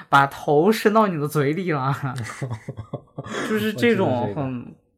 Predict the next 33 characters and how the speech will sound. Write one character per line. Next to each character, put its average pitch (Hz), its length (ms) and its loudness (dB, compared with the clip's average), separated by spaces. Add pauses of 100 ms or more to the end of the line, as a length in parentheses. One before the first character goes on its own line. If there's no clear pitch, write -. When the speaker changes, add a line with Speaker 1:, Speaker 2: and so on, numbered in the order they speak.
(160)
Speaker 1:
很， 143 500 -10 (300)
他 - 120 -10
很 180 200 0
吃 196 220 -6
醋 196 160 -4
的 180 80 -2
表 151 180 -2
现， 123 360 -8
但 175 120 -4
是 117 120 -6
Speaker 2:
嗯。 107 400 -4
Speaker 1:
男 147 180 -4
生 170 180 -10
就 170 80 -6
不 165 140 -10
以 151 140 -6
为 117 120 -10
然， 113 340 -6 (520)
Speaker 2:
嗯。 123 60 -14
Speaker 1:
就 117 380 -6
觉 147 180 -4
得 160 100 -4
无 151 160 -8
所 175 180 -4
谓 135 140 -4
嘛， 113 220 -8
就 165 200 -12
只 139 300 -12
是 151 80 -8
一 170 40 -10
个 165 100 -6
接 156 180 -6
吻。 151 100 -4